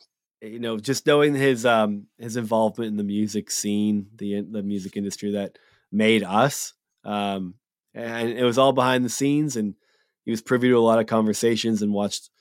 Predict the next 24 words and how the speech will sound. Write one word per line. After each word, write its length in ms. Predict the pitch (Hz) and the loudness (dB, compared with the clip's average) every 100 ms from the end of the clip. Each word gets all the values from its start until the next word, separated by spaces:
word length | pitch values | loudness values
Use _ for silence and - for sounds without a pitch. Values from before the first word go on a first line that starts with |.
| _ _ - _ | _ _ -20 _
a, 300 | 110 107 113 | -12 -10 -6
a 120 | 123 | 2
lot 280 | 110 107 110 | 4 6 4
of 100 | 110 | 2
people 360 | 117 110 110 104 | 0 0 2 2
change 400 | - 110 110 104 | 2 4 4 4
their 200 | 107 104 | 2 2
faith, 460 | - 107 104 101 | 0 2 2 0
their 100 | - | -4
beliefs, 640 | 101 98 98 104 98 - 98 | -4 -2 -2 0 -2 -4 -6
and 200 | 92 87 _ _ _ _ _ | -8 -12 _ _ _ _ _
he, 280 | 107 107 - _ _ | -14 -14 -16 _ _
he 300 | 117 107 107 | -4 0 4
obviously 460 | 104 104 110 110 | 4 2 0 0
had 240 | 101 101 95 _ _ _ _ _ | 2 0 -4 _ _ _ _ _
had 240 | 107 110 107 | -4 0 2
his 240 | 107 92 _ _ - | 2 -2 _ _ -2
questions 720 | 147 175 - 196 175 175 151 | 4 4 6 4 4 0 -2
and 260 | 131 120 110 | -4 -4 -6
changed 360 | - 135 123 | -2 -2 0
his 180 | 135 127 | -4 0
over 160 | 120 113 | 0 0
time, 340 | 113 127 147 | -4 -4 -2
but 200 | 127 110 | -2 -6